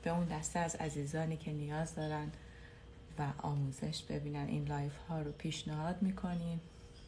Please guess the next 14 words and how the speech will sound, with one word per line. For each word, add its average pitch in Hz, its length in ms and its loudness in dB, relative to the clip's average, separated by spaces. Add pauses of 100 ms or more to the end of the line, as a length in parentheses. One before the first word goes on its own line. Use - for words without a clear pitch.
من 165 160 0
از 143 200 0
شما 156 320 0
یک 175 360 -2
دنیا 165 340 0
ممنونم. 170 760 4 (2000)
ما 208 440 12 (320)
امروز 175 460 6
در 170 220 6
امریکا 156 380 2
و 165 60 2
امشب 160 480 2
در 156 140 2
ایران 170 480 8